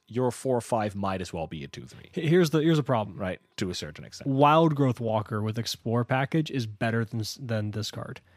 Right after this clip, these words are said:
Speaker 2: and that's not good. So
Speaker 1: Fair enough. I think that's a fair point. Um, now, the only exception is if you manage to actually do a lot with your lands, and this, again, doesn't sound like a deck that would just be great, but a deck that would be a whole lot of fun.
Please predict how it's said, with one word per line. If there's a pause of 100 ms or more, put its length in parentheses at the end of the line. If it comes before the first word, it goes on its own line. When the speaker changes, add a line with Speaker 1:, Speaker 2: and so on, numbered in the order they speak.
(160)
Speaker 2:
and
that's
not
good. (480)
So (360)
Speaker 1:
Fair
enough. (580)
I
think
that's
a
fair
point. (960)
Um, (960)
now, (360)
the
only
exception
is
if
you
manage
to
actually (120)
do
a
lot
with
your
lands, (680)
and
this,
again,
doesn't
sound
like
a
deck
that
would
just
be
great,
but
a
deck
that
would
be
a
whole
lot
of
fun.